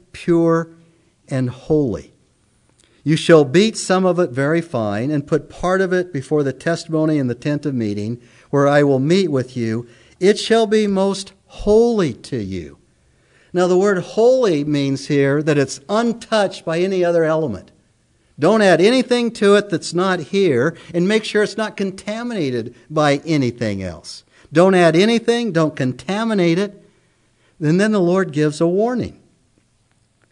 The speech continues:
"The incense which you shall make, you shall not make in the same proportions for yourselves." Not make it for yourselves. "It shall be holy to you for the Lord."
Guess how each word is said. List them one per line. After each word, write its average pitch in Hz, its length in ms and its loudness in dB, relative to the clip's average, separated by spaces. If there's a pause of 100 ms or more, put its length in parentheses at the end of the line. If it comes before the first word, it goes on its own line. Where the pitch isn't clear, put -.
(300)
"The 156 220 2
incense 196 640 0
which 156 220 0
you 175 80 0
shall 156 260 0
make, 143 640 -2
you 143 160 -4
shall 135 240 0
not 170 340 0
make 151 300 -2
in 139 100 -4
the 123 80 -2
same 160 460 -2
proportions 127 800 -2
for 123 160 -6
yourselves." 107 1000 -8 (1600)
Not 170 300 -6
make 175 240 -6
it 175 100 -12
for 165 100 -12
yourselves. 107 880 -8
"It 120 120 -10
shall 123 160 -8
be 113 140 -4
holy 156 440 -2
to 156 200 -10
you 107 500 -8 (600)
for 123 180 -2
the 117 100 -2
Lord." 113 420 -6